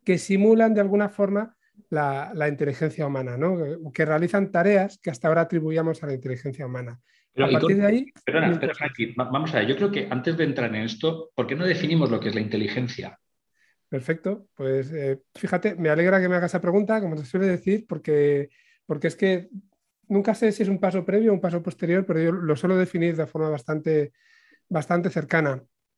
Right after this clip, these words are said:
Speaker 1: Aquí seguramente también podríamos definirla de, de diferentes maneras, ¿no? En esencia, yo te diría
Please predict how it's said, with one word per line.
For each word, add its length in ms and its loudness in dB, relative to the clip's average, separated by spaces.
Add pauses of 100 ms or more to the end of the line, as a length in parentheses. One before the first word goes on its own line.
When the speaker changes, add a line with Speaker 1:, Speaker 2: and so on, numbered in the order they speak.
(300)
Speaker 1:
Aquí 220 2
seguramente 540 4
también 280 2
podríamos 520 0
definirla 580 0
de, 400 0
de 100 -6
diferentes 460 -4
maneras, 380 -6
¿no? 240 -4 (520)
En 140 0
esencia, 460 4
yo 160 4
te 80 2
diría 440 0